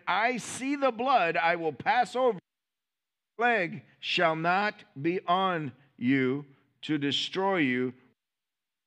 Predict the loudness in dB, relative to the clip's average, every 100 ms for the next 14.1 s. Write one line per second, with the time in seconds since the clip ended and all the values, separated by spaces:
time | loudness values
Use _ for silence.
0 | _ _ _ _ _ -2 0 0 -2 -2
1 | -2 -2 -6 -10 _ _ -8 -8 -8 -8
2 | -10 -10 -12 -12 -12 -12 -12 -12 -12 -12
3 | -14 -14 _ -10 -8 -8 -10 -8 -8 -10
4 | -16 _ _ _ _ _ _ _ _ _
5 | _ -18 -2 0 0 0 -2 0 2 2
6 | 0 0 0 2 -2 -4 -4 -4 0 0
7 | 0 0 -6 -14 _ _ 0 2 2 0
8 | 2 2 4 2 0 -4 -8 -18 _ _
9 | _ _ _ _ _ _ _ _ _ _
10 | _ -20 _ _ _ _ _ _ _ -4
11 | 0 0 0 0 0 -2 -6 -6 -2 0
12 | 2 2 2 0 -2 -4 -6 -10 -20 -20
13 | _ _ _ -8 -6 -4 -2 0 0 -2